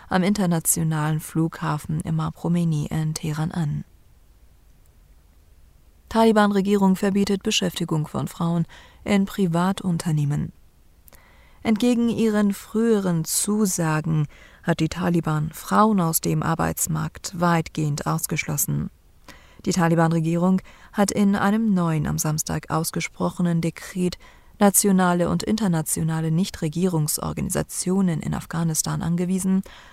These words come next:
weiblichen Beschäftigten bis auf Weiteres die Arbeit zu verbieten. Das Finanzministerium der Taliban hat die Anordnung am Samstagnachmittag erlassen und in einem offiziellen Schreiben davor gewarnt,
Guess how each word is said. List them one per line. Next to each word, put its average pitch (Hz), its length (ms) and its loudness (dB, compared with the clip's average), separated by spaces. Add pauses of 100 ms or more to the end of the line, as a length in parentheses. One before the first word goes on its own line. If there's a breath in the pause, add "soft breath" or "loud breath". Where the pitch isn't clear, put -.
(140 loud breath)
weiblichen 208 480 2
Beschäftigten 175 800 -4
bis - 220 -4
auf 185 160 -2
Weiteres 208 480 0 (320 loud breath)
die - 100 -2
Arbeit 160 360 0
zu - 180 -6
verbieten. 160 680 -2 (720)
Das 160 180 -8
Finanzministerium 160 1040 -4
der 165 120 -6
Taliban 165 580 -2 (340 loud breath)
hat 190 140 -4
die - 80 0
Anordnung 180 560 0
am 160 160 -6
Samstagnachmittag 160 1120 -4
erlassen 165 540 -4 (340 loud breath)
und 175 180 0
in 170 220 0
einem 165 240 -2
offiziellen 175 600 -2
Schreiben 165 500 -2
davor 156 320 -4
gewarnt, 165 520 -2